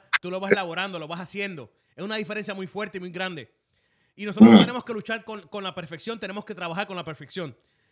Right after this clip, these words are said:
Speaker 1: Y, y
Speaker 2: Uf.
Speaker 1: realmente, la perfección es nada más y nada menos que dar lo mejor de nosotros mismos. Porque ahora mismo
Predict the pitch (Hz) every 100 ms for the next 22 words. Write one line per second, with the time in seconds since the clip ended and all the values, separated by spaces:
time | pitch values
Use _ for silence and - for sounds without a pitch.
0 | _ _ _ 196 214 226 - 254 240 269
1 | 247 175 139 - _ _ _ 180 208 208
2 | 208 185 - 247 262 220 196 240 240 233
3 | 220 226 233 214 214 240 - 202 208 226
4 | 208 220 202 - - 190 185 - 143 -
5 | _ - _ 185 156 190 220 240 226 202
6 | 147